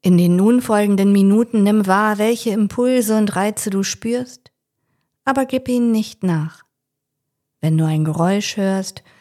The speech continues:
buche es ab als Geräusch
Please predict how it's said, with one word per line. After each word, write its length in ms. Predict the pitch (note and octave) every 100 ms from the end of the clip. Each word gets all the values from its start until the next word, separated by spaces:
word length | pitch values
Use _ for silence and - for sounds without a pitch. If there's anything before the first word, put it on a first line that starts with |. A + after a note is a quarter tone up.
| _ _
buche 340 | B3+ C#4+ C#4
es 200 | G#3+ A#3
ab 300 | - A3+ A3+
als 560 | - G#3 G#3+ G#3 - - _ _ _ _ -
Geräusch 760 | F#3+ G#3 A3+ F3 E3 - -